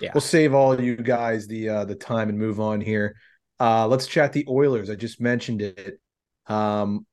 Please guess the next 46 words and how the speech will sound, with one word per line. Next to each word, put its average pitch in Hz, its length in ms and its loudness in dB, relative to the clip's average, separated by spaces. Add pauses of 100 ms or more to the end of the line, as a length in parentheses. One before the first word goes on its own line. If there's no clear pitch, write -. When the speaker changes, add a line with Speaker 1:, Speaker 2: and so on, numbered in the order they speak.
Speaker 2:
we 107 160 -4
talk 123 180 4
about 131 160 4
him 135 60 6
every 135 180 6
episode, 135 440 2
so 117 100 -10
we're 107 60 -4
gonna 110 120 -2
keep 147 260 0
that 143 140 4
trend 123 240 -2
going 123 220 -2
for - 260 -8
right 123 100 0
now. 120 140 0
But 113 160 -2
McDavid 127 680 0 (100)
seems 123 340 -6
to 117 100 -2
have 98 120 -4
found 117 240 0
his 107 120 -4
stride. 123 600 0 (300)
He's 135 100 0
got 117 220 0
nine 127 480 -2
points 131 560 -2
in 120 160 -12
his 110 180 -2
last 110 320 0
two 135 200 2
games. 107 500 -2 (500)
On 120 140 2
November 127 360 2
twenty-fourth, 151 580 0
he 127 100 0
was 113 100 -2
tied 127 320 -2
for 110 140 -8
fifty-ninth 135 1000 -2
in 120 120 -2
the 110 100 0
league 117 240 0
in 107 160 -2
scoring, 131 600 -4